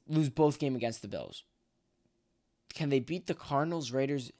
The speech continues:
Then you win four of the Vikings, Bills, Cardinals, Raiders, Bengals, Dolphins, Bills. I think it would be, it would be very, very, very important if, if they can win this game against the Vikings Thursday,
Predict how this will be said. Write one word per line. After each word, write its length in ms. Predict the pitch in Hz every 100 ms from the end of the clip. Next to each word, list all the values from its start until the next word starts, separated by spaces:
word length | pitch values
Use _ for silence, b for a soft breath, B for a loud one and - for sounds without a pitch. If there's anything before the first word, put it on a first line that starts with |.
| b b
Then 140 | 170
you 120 | 214 254
win 140 | 226
four 340 | - 175 170
of 80 | 143
the 100 | 135
Vikings, 540 | 117 139 139 156 139 117
Bills, 440 | 107 135 123 -
Cardinals, 580 | - 127 123 120 120 110 - -
Raiders, 400 | 139 127 120 117
Bengals, 680 | 104 120 117 117 113 110 - -
Dolphins, 440 | 127 113 107 107
Bills. 340 | 101 85 73 - _ _ _ _ _ _ _ _ _ _ _ _ _ _ _ _ _ _ _ _ _ _ _ _ _ _ _ _ _ _
I 160 | 135 165
think 220 | 165 190
it 60 | 180
would 100 | 151
be, 240 | 160 - -
it 100 | 160
would 120 | 147
be 160 | 156 139
very, 580 | 123 123 147 151 156
very, 320 | 147 147 143 135
very 560 | 123 131 135 135 123
important 720 | 123 120 - 147 139 95 107 - _ _ _ _ -
if, 220 | 147 - -
if 180 | 165 -
they 160 | 175 180
can 240 | 240 214
win 180 | 208 185
this 180 | 180 -
game 240 | 180 156
against 320 | 131 147 143
the 40 | 135
Vikings 440 | 143 139 127 120
Thursday, 500 | 131 127 120 90